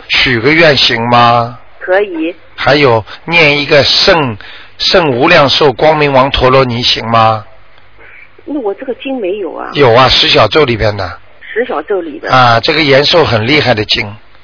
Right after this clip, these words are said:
Speaker 2: 啊。
Speaker 1: 嗯。
Speaker 2: 那么就是每天
Speaker 1: 还要教他念礼佛大忏悔文。
Speaker 2: 啊。
Speaker 1: 嗯。
Speaker 2: 就是叫我，我帮他念可以吧？
Speaker 1: 你帮他念可以，多念几遍吧。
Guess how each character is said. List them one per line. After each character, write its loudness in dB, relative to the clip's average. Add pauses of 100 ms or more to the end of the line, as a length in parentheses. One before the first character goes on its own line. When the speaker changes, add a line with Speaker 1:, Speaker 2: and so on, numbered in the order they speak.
(220)
Speaker 2:
啊。 -20 (640)
Speaker 1:
嗯。 -6
Speaker 2:
那 -4
么 -6
就 -6 (160)
是 -4 (120)
每 -6
天 -2
Speaker 1:
还 2
要 4
教 2
他 2
念 2 (400)
礼 0
佛 2
大 4
忏 2
悔 -2
文。 -4 (840)
Speaker 2:
啊。 -18 (360)
Speaker 1:
嗯。 -10 (920)
Speaker 2:
就 -10
是 -2 (200)
叫 0
我， 2 (220)
我 2
帮 4
他 -2
念 -2
可 -6
以 -6
吧？ -12
Speaker 1:
你 -2
帮 2
他 4 (160)
念 2
可 0
以， 0
多 0
念 0
几 -6
遍 -2
吧。 -6